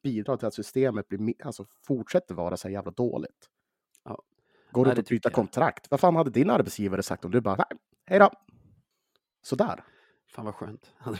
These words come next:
Speaker 2: de sagt.
Speaker 1: <laughs> Ja, men alltså, så här, det är jättekonstigt.
Speaker 2: Ja, det är det. Och alltså,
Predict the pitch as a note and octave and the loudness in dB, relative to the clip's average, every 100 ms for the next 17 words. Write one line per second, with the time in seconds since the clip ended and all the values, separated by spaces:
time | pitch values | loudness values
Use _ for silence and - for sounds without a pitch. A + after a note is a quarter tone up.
0 | - D#3+ D3+ - C#3 - E3 - - D#3+ | -10 -10 -8 -4 -2 0 -2 -4 -4 4
1 | A3+ - - C#3+ A#2 B2+ C3+ E3+ - - | 6 6 2 0 0 0 2 0 -2 -4
2 | - - - G#3+ G3+ - _ _ _ _ | -2 -2 -6 -8 -10 -12 _ _ _ _
3 | _ - - - B2+ A2 _ _ _ _ | _ -20 -8 2 4 2 _ _ _ _
4 | - A2 F#2+ F2 - - _ _ _ - | -2 0 0 -2 -8 -16 _ _ _ -20
5 | - A#2 A#2 A2+ A2 - - B2 - A#2 | -8 0 2 4 2 -2 -4 -6 -2 -2
6 | A#2 A2+ A2+ G#2 | 0 2 0 -2